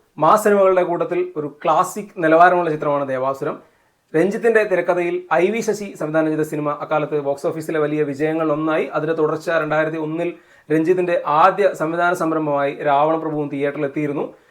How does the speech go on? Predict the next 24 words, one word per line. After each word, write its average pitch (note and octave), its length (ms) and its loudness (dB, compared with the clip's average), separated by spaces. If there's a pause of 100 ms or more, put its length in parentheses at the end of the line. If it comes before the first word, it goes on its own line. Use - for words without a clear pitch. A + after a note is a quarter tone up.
(220)
മംഗലശ്ശേരി A3 440 6
നീലകണ്ഠനും F3+ 680 4
ഭാനുമതിയും D#3+ 560 2
അക്കാലത്തെ D#3+ 400 2 (100)
പ്രേക്ഷക D#3 380 -2
ഹൃദയം D3+ 460 0
കവർന്ന D3 480 -2
സിനിമയായിരുന്നു. C#3+ 720 -4 (200)
അക്കാലത്തെ G3 360 6
വിഷു F#3 300 0
സീസൺ G3 380 -2
വിന്നർ E3+ 220 0
ആയിരുന്നു D3+ 400 2 (120)
ദേവാസുരം. D3 720 2 (320)
ദേവാസുരത്തിന്റെ G3+ 720 6 (160)
ഐതിഹാസികമായ G#3+ 880 4
ബോക്സ് D#3 260 0
ഓഫീസ് E3 300 -2
റൺ D#3 240 -2 (140)
ലാലേട്ടന്റെ D#3 440 0
കരിയറിലെ D3+ 460 0
ഒരു D3 160 -4
പൊൻതൂവലായി D#3+ 580 0
മാറി. C#3 320 -2